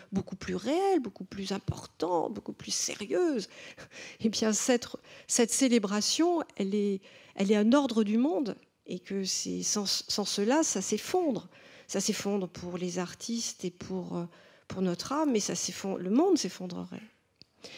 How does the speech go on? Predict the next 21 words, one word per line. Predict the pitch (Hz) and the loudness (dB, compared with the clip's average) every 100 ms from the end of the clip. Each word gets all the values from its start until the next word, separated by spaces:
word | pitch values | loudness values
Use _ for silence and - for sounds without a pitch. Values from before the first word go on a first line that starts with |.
| - | -14
C'est | - | -8
pour | 196 | 0
ça | - 311 | 4 4
que | 294 | 4
je | 208 | -2
crois, | - 254 254 | 2 0 0
plus | - 302 294 - | 2 2 4 4
il | |
y | |
a | |
de | 214 214 | 4 2
lieux | 202 226 285 247 | 2 4 6 4
d'art | 190 233 226 202 | 2 0 2 0
et | |
de | 190 | -2
culture, | 190 214 - - 233 226 180 - - - | -2 -4 -4 -4 0 0 -2 -8 -18 -2
et, | 196 - - | -2 -2 -4
et | |
vraiment, | 180 190 226 247 240 | -4 0 2 4 4
et | 196 | 4
plus | - 269 302 277 - - | 2 4 6 6 4 -4